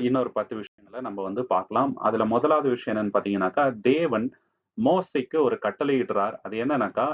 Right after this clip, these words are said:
இஸ்ரேல் ஜனம் நாற்பது வருஷம் எங்கெல்லாம் வந்து பயணப்பட்டாங்களோ, எந்தெந்த இடத்துல தங்குனாங்களோ, அவங்க செய்த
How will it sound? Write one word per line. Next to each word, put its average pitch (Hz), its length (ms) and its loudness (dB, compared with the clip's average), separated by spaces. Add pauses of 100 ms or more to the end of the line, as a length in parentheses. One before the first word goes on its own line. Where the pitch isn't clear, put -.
இஸ்ரேல் 139 440 0
ஜனம் 120 240 -2
நாற்பது 117 340 0
வருஷம் 107 380 -2 (520)
எங்கெல்லாம் 139 500 0
வந்து 127 300 0 (220)
பயணப்பட்டாங்களோ, 101 840 -2 (280)
எந்தெந்த 110 420 0
இடத்துல 110 400 -2
தங்குனாங்களோ, 104 680 -2
அவங்க 101 320 -2
செய்த 110 160 2